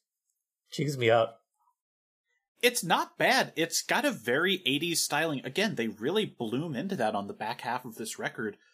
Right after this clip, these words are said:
Speaker 2: The lyrics are what lets it down.
Speaker 1: This has actually been a, a, <laughs> a fun conflict on Kitchfork, which is that I don't listen to lyrics, um, at all.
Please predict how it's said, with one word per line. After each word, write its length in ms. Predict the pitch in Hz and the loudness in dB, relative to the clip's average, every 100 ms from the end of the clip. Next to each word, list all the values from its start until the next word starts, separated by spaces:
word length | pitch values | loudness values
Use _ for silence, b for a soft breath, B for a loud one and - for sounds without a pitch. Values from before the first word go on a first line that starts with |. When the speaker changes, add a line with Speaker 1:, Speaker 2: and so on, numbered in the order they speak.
| _ _ _ _ _ 117 | _ _ _ _ _ -2
Speaker 2:
The 120 | 160 | -2
lyrics 640 | 139 120 240 339 330 - - | -2 0 2 4 2 0 0
are 140 | 151 135 | 0 2
what 280 | 127 165 | 0 0
lets 240 | 135 165 190 | -2 -2 -4
it 80 | - | -4
down. 280 | 196 233 - _ _ - | -4 -4 -10 _ _ -2
Speaker 1:
This 180 | 147 202 | 2 8
has 80 | 196 | 8
actually 240 | - 160 | 8 2
been 280 | 143 135 135 | 2 4 6
a, 200 | 123 120 | 6 4
a, 240 | 117 123 - | 4 4 6
<laughs> 0 | 170 | 4
a 40 | 143 | 4
fun 440 | - 127 123 131 - _ _ _ _ - | 6 4 4 -4 -12 _ _ _ _ 0
conflict 560 | - 135 - 131 117 | 2 2 4 2 4
on 160 | 120 117 | 0 2
Kitchfork, 540 | 135 117 - 117 113 | 2 0 2 2 2
which 100 | 117 | -4
is 80 | 117 | 2
that 100 | 123 | 6
I 60 | 123 | 6
don't 160 | 151 | 4
listen 200 | 107 107 | 2 -2
to 60 | 139 | 0
lyrics, 500 | 147 175 185 - - - | 4 4 4 0 -10 -2
um, 240 | 117 113 | -2 0
at 100 | 113 | 0
all. 320 | 104 143 - | 2 0 -2